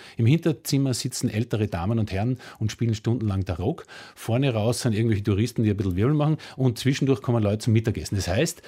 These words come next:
das ist eine sozial total durchlässige Institution, wo man drin sitzt und das Gefühl hat, wir kehren alle irgendwie zusammen, wir sind irgend-, wir sind aber auch unterschiedlich, aber wir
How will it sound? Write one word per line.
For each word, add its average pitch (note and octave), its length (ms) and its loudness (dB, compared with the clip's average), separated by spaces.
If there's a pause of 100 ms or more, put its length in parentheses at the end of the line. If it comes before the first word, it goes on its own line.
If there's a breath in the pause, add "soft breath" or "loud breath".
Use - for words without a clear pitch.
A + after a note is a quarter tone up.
(200 loud breath)
das A2 160 2
ist C#3+ 100 2
eine C3 160 2
sozial A#2 460 -2
total C#3 400 -2 (100)
durchlässige B2+ 560 0
Institution, A#2+ 640 0 (200 loud breath)
wo A2+ 120 2
man A2 120 4
drin B2 220 2
sitzt - 240 -4
und B2+ 40 4
das A2 100 -2
Gefühl C3 220 0
hat, C3 200 -2 (280 soft breath)
wir A#2+ 160 4
kehren B2+ 280 0
alle B2 220 0
irgendwie C3 560 0
zusammen, A2+ 560 0 (240 loud breath)
wir B2+ 140 2
sind B2 360 0 (100)
irgend-, D3 340 0
wir A2+ 340 -2
sind C3 240 2
aber A2+ 320 2
auch - 100 -10
unterschiedlich, C3 800 0
aber C3 200 0
wir C3 140 0